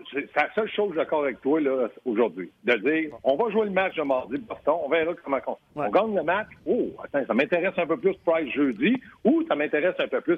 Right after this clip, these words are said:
Speaker 1: Kincaid. Là, je peux lui donner un break. Ou je me dis,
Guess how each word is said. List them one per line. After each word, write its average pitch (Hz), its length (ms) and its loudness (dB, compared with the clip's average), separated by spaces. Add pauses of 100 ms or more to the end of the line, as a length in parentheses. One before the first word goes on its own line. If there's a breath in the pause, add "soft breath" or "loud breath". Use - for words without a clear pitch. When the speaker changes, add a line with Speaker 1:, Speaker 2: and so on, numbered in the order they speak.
Speaker 1:
Kincaid. 160 460 0 (260 soft breath)
Là, 175 140 4 (100)
je - 60 -20
peux 349 60 -4
lui - 60 -2
donner 139 200 -4
un 127 100 0
break. 107 240 0 (380)
Ou 294 240 4
je 190 80 -12
me 180 160 -2
dis, 226 320 -4